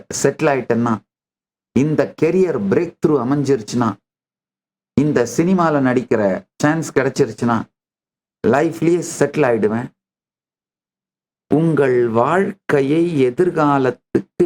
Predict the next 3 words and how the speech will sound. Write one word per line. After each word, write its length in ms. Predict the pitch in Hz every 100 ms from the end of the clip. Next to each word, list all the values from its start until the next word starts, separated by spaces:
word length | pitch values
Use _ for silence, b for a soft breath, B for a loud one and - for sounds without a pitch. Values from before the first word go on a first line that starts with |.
| 117
விற்று 360 | 135 _ - 196 - 147
கொண்டிருக்கும் 840 | 135 131 127 120 117 - 117 107 98 92
அனைவரும் 760 | 98 127 170 160 110 90 87